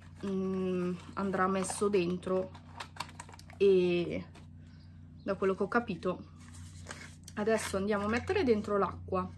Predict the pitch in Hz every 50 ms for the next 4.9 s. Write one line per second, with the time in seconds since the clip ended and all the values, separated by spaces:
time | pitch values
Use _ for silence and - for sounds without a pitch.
0 | - - - - - - - - - - - - - - 226 233 233 - - 269
1 | 254 240 214 208 202 202 214 214 208 - - - 226 220 220 214 226 233 233 226
2 | 202 196 - 185 185 185 180 180 - 190 - 202 190 202 185 - 185 - - 196
3 | 196 190 196 196 190 185 185 - - 196 190 190 190 185 185 185 185 180 180 175
4 | - - 185 185 185 - 226 214 220 - - - 208 196 196 202 214 226